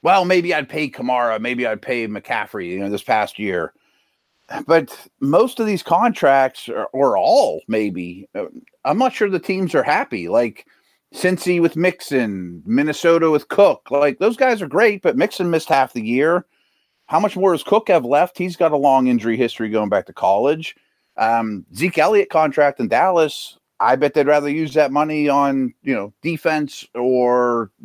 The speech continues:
Dak Prescott and hand the ball to Pollard in a fourth round pick.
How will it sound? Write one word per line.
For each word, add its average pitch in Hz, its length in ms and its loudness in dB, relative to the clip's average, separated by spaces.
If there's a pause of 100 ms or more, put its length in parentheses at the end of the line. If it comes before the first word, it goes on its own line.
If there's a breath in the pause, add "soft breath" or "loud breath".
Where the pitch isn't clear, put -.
Dak 135 240 -2
Prescott 135 600 2
and 110 160 -6
hand 135 180 0
the 131 60 0
ball 139 300 4
to 127 160 4
Pollard 147 480 2
in 120 60 -4
a 123 60 -4
fourth 143 260 0
round 120 180 -2
pick. 180 400 -2